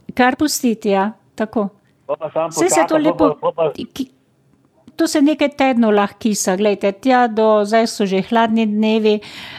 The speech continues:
Speaker 1: in to bo trajalo. Do,
Speaker 2: Pol pa,
Speaker 1: pokusite.
Speaker 2: pol pa podsediti samo.
Speaker 1: Pol pa odcedite, če imate majhno stiskalnico, pri nas so kar stisnjene na stiskalnico in da ostanejo suhe, tudi tele tropine, ostanki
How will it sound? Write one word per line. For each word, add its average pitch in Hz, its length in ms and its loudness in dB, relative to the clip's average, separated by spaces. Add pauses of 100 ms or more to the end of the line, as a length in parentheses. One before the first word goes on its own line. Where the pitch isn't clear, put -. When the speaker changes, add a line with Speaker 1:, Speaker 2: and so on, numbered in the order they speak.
(320)
Speaker 1:
in 285 160 6
to 294 160 2
bo 247 160 2
trajalo. 180 640 0 (920)
Do, 294 220 0 (560)
Speaker 2:
Pol 277 80 0
pa, 156 80 0
Speaker 1:
pokusite. - 340 2
Speaker 2:
pol 160 100 2
pa 214 100 4
podsediti 151 520 -2
samo. 90 280 -4 (560)
Speaker 1:
Pol 262 220 -2
pa 233 160 0
odcedite, 262 720 0 (300)
če - 160 -6
imate 220 340 -2
majhno 220 460 0
stiskalnico, 247 960 2 (240)
pri 220 180 -6
nas 208 220 -2
so 214 80 -10
kar 208 180 -2
stisnjene 214 760 -2
na 185 120 -2
stiskalnico 247 920 0
in 208 140 -2
da 196 120 0
ostanejo 202 600 0
suhe, 254 520 2
tudi 247 340 -6
tele 214 380 0 (300)
tropine, 233 600 2
ostanki 226 640 0